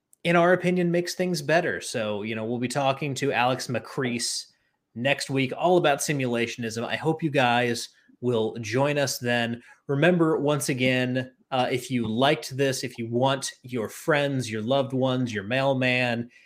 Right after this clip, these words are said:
your game master, your players to see Rollin' Bones, remember to like, share, and subscribe.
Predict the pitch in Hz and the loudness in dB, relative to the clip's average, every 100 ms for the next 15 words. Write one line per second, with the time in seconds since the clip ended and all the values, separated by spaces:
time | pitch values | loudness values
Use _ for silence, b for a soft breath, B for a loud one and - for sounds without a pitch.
0 | _ _ 110 98 151 147 147 143 135 147 | _ _ -12 -2 2 2 2 2 0 0
1 | 127 113 - 147 135 135 131 - 120 117 | 0 -2 2 4 6 2 -2 -4 -4 -2
2 | - 147 135 135 120 127 127 117 120 113 | -2 -2 -2 -2 0 2 2 0 -2 -2
3 | 117 127 120 113 120 120 - 120 120 113 | -2 -2 0 0 0 0 0 2 0 -2
4 | - - - - 135 127 131 131 123 | -8 -10 -8 0 4 4 4 2 0